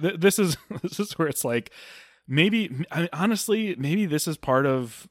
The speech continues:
I, I don't know what, what comes first in this scenario, but maybe this is because he is nineteen and I need to remind myself that that's the case, because he just is being so uncharacteristically, generally speaking,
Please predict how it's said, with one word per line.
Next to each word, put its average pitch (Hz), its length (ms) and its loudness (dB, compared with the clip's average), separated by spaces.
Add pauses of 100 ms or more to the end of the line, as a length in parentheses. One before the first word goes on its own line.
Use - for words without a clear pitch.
(140)
I, 151 220 2
I - 20 6
don't 190 100 6
know 180 120 4
what, 143 260 2
what 135 200 0
comes 131 280 -2
first 117 340 -2
in 139 60 -2
this 135 120 -2
scenario, 135 520 2
but 123 180 -2
maybe 143 320 0
this 127 240 -2
is 120 140 -2
because 107 460 -2
he 107 100 -4
is 101 100 -4
nineteen 110 540 -2
and 110 120 0
I 104 60 -2
need 104 180 -2
to 110 100 -6
remind 101 340 -2
myself 120 380 -2
that 139 120 -6
that's 131 220 -4
the 139 80 -8
case, 139 380 -4 (580)
because - 280 0
he 127 100 -2
just 151 520 2
is 120 140 -2
being 110 400 0
so 117 680 4
uncharacteristically, 107 1500 -2 (220)
generally 143 440 2
speaking, 101 580 -6